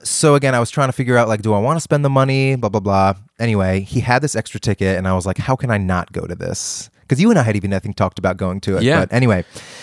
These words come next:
Speaker 1: so that was awesome. Thank you, Eric. Um, I went to this show instead of Always. I'll see them at some point.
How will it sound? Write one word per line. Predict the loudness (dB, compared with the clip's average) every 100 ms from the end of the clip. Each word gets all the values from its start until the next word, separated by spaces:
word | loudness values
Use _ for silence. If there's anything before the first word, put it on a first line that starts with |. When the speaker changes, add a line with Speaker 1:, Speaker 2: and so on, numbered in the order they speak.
| -20 -20 -10
Speaker 1:
so | -4 4 6 6 4 2
that | 0 0
was | -2
awesome. | -2 -2 -2 -4
Thank | -2 -2 -2
you, |
Eric. | 0 0 -2 -4 -10 -10 -2
Um, | 2 4 2 0 -2 -6 _ _ _
I | -2 0 -2
went | -2 -4 -4
to | -4
this | -4
show | -2 0 2 0
instead | -2 -2 -2
of | 0
Always. | -2 0 -2 -4
I'll |
see | -4
them | -2 -2
at | -2
some | -4
point. | -2 -2 -2